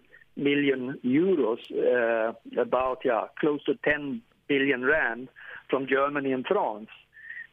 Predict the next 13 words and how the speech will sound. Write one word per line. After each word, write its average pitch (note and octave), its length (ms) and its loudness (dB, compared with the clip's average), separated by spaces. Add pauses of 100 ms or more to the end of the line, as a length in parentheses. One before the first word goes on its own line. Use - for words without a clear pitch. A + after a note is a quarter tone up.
And, D3+ 320 0
uh, D3 420 2 (280)
I E3+ 120 0
mean, F3+ 480 0
it's F#3 200 2 (240)
just F#3 260 0
going A#3+ 280 0
on E3 260 0
and D#3+ 100 -2
on. D#3 560 -2 (160)
And, C#3+ 240 0
uh, C#3+ 340 2 (520)
the - 640 -2